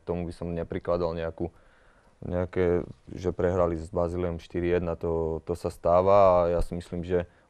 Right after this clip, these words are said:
určite je Zurich, e, kvalitný klub, e, má tam hráčov kvalitných, a, ale my sa budeme snažiť, e,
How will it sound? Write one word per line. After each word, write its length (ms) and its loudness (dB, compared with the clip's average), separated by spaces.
určite 400 -6
je 140 -2
Zurich, 480 -6
e, 480 -4
kvalitný 560 0
klub, 400 -4
e, 240 -4
má 160 0
tam 480 -2
hráčov 720 0
kvalitných, 560 -4
a, 480 0
ale 160 -6
my 160 -6
sa 80 -10
budeme 240 -6
snažiť, 480 -8
e, 160 -2